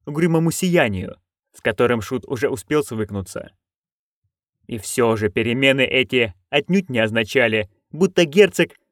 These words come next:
поступился и крупицы своего помешательства.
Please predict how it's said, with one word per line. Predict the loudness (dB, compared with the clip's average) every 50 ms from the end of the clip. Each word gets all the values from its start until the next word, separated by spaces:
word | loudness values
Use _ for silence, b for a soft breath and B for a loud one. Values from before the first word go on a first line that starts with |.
| _ _ -4
поступился | -4 -4 0 -4 -4 -2 2 0 2 2 2 0
и | -2 -2
крупицы | -4 -2 -4 -2 0 -2 -2 -2 -2 -10
своего | -4 -4 0 0 0 0
помешательства. | 0 -2 -4 -4 -6 -6 -6 -6 -6 -8 -10 -10 -12 -12 -12 -12 -12 -16